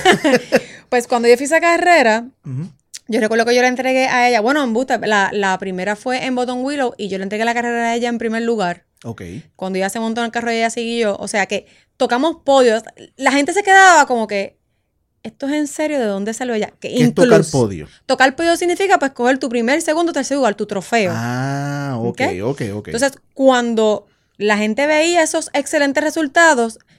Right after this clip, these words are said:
Speaker 1: yo me acuerdo que ella una vez me dijo a mí, "La gente está preguntando que quién tú eres". Porque somos nenas y estamos aquí como que,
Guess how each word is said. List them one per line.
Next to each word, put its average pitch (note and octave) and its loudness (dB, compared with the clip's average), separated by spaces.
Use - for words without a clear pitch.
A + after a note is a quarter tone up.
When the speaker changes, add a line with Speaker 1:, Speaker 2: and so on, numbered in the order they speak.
Speaker 1:
yo G#3+ -4
me A3 -2
acuerdo A#3+ -2
que G#3 -6
ella D4+ 4
una D4 0
vez D#4 2
me C#4 0
dijo C#4 0
a C#4 0
mí, C4 -2
"La G3 -4
gente F#3+ -8
está C4+ -6
preguntando C4+ -4
que G#3 -6
quién G3 -8
tú G#3+ -10
eres". F#3 -14
Porque G#3+ -4
somos A3 -6
nenas D#4 -2
y A3 -4
estamos G3+ -4
aquí D#4 -6
como G#3+ -4
que, F#3+ -4